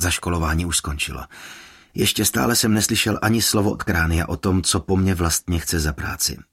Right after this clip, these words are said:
A tak každý den přijdu a odsouhlasím každou pozvánku na meeting, která mi přijde. Máme tu spoustu meetingů, nekonečných meetingů.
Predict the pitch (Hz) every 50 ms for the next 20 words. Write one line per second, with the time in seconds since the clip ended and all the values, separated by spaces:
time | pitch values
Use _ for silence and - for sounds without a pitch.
0 | _ - - 87 - 101 98 - - - - 87 85 80 78 85 76 78 76 76
1 | 73 - - 101 113 113 120 127 131 - _ - 87 - - 98 - - 98 92
2 | 92 85 - - 85 82 80 - 85 80 80 78 82 76 - 87 78 73 78 78
3 | 78 76 71 73 85 98 107 104 - - 101 101 101 - - - - - 80 82
4 | 80 78 78 73 - - - - - - - - - - - - - - - -
5 | - - - - 117 117 120 123 107 123 117 - - - 143 127 110 - - -
6 | - 71 64 60 - - 58 67 67 - - 50 55 55 - - _ - 123 -
7 | - 107 101 101 98 - - 82 76 71 - - 62 - - 62 62 - - -
8 | -